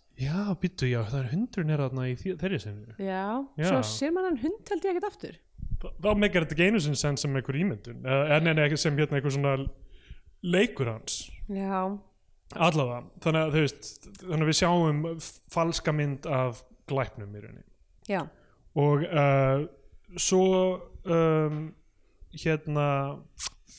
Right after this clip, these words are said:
Speaker 1: erum við, já, erum við, sko, svo er ekkert svona, við fáum aldrei einhvern veginn svona viðbrögð, við fáum náttúrulega ekki viðbrögð hans, að við megum ekki horfa á þennan, þessa persónu
Speaker 2: Já.
Speaker 1: fyrir hluta myndarinnar af einhverjum
Speaker 2: Einmitt.
Speaker 1: ástæðum.
Speaker 2: Af því við fáum ekki sjá andlitið hans fyrr en bara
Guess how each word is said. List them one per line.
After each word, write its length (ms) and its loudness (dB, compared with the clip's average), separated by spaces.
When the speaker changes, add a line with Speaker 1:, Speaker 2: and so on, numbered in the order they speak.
Speaker 1:
erum 200 2
við, 140 2
já, 180 4
erum 240 0
við, 160 2
sko, 240 2
svo 180 4
er 160 4
ekkert 240 -4
svona, 200 2
við 180 -2
fáum 180 4
aldrei 240 0
einhvern 160 0
veginn 140 0
svona 160 0
viðbrögð, 420 -2
við 100 -4
fáum 120 0
náttúrulega 220 0
ekki 120 0
viðbrögð 300 0
hans, 240 -2
að 100 2
við 140 2
megum 220 0
ekki 160 -6
horfa 260 0
á 20 0
þennan, 240 -4
þessa 200 -2
persónu 480 -4
Speaker 2:
Já. 120 2
Speaker 1:
fyrir 180 2
hluta 160 -2
myndarinnar 400 -6
af 80 0
einhverjum 160 0
Speaker 2:
Einmitt. 180 -2
Speaker 1:
ástæðum. 300 -16
Speaker 2:
Af 160 -6
því 80 0
við 100 -4
fáum 220 0
ekki 120 -2
sjá 120 0
andlitið 340 -2
hans 140 -6
fyrr 140 -4
en 40 -10
bara 200 -6